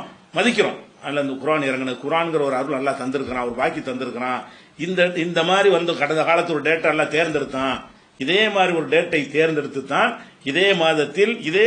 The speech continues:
நாளில் உள்ள ஒரு டேட்டை தேர்ந்தெடுத்து அல்லாஹ் வந்து நமக்கு அந்த குர்ஆனை தந்திருக்கிறான் என்று அதை மதித்து, அதற்காக இறைவனுக்கு நன்றி செலுத்தும் விதமாக இபாதத் செய்றீங்கல்ல,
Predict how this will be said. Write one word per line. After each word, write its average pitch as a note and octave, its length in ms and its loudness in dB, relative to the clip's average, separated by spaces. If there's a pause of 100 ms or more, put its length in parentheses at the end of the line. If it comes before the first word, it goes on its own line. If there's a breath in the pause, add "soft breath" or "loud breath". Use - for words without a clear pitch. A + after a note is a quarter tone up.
நாளில் F3 340 2
உள்ள D#3+ 120 0
ஒரு C3 180 -2
டேட்டை D#3 280 0
தேர்ந்தெடுத்து D3+ 560 -2 (420 loud breath)
அல்லாஹ் G3 280 2
வந்து F#3 160 2
நமக்கு E3+ 300 0
அந்த D3+ 180 0 (240)
குர்ஆனை E3 340 0
தந்திருக்கிறான் D3 640 0
என்று C#3+ 240 0
அதை B2+ 140 0
மதித்து, D3 600 -2 (640 loud breath)
அதற்காக G3 580 4
இறைவனுக்கு F#3 440 2
நன்றி F3 280 2
செலுத்தும் E3 340 -4
விதமாக E3+ 380 0
இபாதத் E3 480 2
செய்றீங்கல்ல, D#3+ 480 0